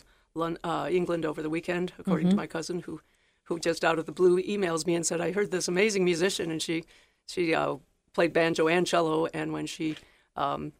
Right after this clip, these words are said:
Speaker 1: I guess the banjo, there was something wrong with it. And she's like, "Ah, okay, I'll just do my cello. I'll do it with cello.
Speaker 2: <laughs>
Speaker 1: That's fine."
Speaker 2: Oh, wow.
Speaker 1: So,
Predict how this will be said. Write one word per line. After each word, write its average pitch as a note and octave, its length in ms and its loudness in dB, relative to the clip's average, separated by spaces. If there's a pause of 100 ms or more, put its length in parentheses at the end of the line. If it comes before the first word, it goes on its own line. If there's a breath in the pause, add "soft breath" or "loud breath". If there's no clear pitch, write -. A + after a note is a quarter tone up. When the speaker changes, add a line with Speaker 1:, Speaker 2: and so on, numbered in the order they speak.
(140)
Speaker 1:
I E3 100 -4
guess D#3 200 -4
the D3+ 60 -10
banjo, D3+ 400 -2
there C#3+ 120 -6
was C#3+ 100 -8
something - 180 -6
wrong D3+ 140 -4
with D3 140 -10
it. - 20 -14
And - 80 -10
she's - 140 -6
like, - 120 -6
"Ah, D#4+ 120 -2 (160)
okay, A3+ 180 -8 (140)
I'll A#3+ 80 -8
just A3 180 -12
do G#3 60 -10
my F#3+ 100 -4
cello. F3+ 300 -10 (160)
I'll F#3+ 80 -6
do G3+ 180 -6
it G#3+ 40 -6
with A3 140 -8
cello. G3 220 2
Speaker 2:
<laughs> F#3+ 60 4
Speaker 1:
That's G3 240 0
fine." F3+ 200 -4 (140 soft breath)
Speaker 2:
Oh, G3+ 120 -4
wow. F#3 260 -4
Speaker 1:
So, F#3+ 180 -8